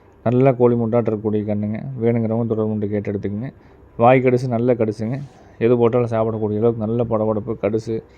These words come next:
வாய் கடிசு எல்லாமே இருக்குது. சுறுசுத்தம் தெளிவா இருக்குது. மிரட்டணும்னா நல்ல சுறுசுறுப்பா இருக்கக்கூடிய கண்ணுங்க. வீடியோக்கள் வேணாலும் தனிப்பட்ட முறையில ஃபோட்டோ வேணாலும் த-, WhatsApp-ல பெற்றுக்கொண்டு தெளிவுபடுத்தி எடுத்துக்கலாமுங்க. விற்பனை விலை இருபத்தி ஆறாயிரம் ரூபாய்.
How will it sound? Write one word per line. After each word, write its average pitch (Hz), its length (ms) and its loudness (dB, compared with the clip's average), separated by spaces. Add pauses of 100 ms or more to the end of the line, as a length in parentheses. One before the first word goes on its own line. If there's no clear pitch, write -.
(380)
வாய் 117 220 2
கடிசு 110 240 -4
எல்லாமே 110 400 0
இருக்குது. 104 220 -4
சுறுசுத்தம் 123 640 -2
தெளிவா 107 280 2
இருக்குது. 104 280 -6 (480)
மிரட்டணும்னா 123 680 0 (260)
நல்ல 113 300 0
சுறுசுறுப்பா 113 520 -2
இருக்கக்கூடிய 104 340 -4
கண்ணுங்க. 104 320 -6 (1700)
வீடியோக்கள் 123 420 4
வேணாலும் 117 340 0
தனிப்பட்ட 123 400 2
முறையில 113 300 0
ஃபோட்டோ 113 320 -2 (540)
வேணாலும் 123 460 2
த-, 127 80 -4
WhatsApp-ல 113 680 0
பெற்றுக்கொண்டு 113 500 0
தெளிவுபடுத்தி 110 500 2
எடுத்துக்கலாமுங்க. 101 640 -4 (240)
விற்பனை 120 320 -2
விலை 117 220 0
இருபத்தி 123 400 0
ஆறாயிரம் 110 560 0
ரூபாய். 107 300 -4